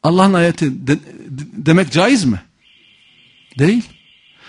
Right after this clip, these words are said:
Kur'an ne diyor? Allah'ın ayetlerini okuyorlar diyor. İncil okuyorlar demiyor.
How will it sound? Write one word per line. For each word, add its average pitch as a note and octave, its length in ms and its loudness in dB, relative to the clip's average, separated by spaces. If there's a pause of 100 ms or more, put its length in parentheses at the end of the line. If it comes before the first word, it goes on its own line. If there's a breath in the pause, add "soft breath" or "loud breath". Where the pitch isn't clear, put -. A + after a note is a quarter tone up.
(160 loud breath)
Kur'an G#3 260 2
ne B3 160 2
diyor? C4 220 4
Allah'ın F#3 360 4
ayetlerini F3 560 0
okuyorlar B2 680 -4
diyor. F#2+ 300 -8 (420 loud breath)
İncil A3 320 2
okuyorlar C4 640 2
demiyor. C#4+ 440 2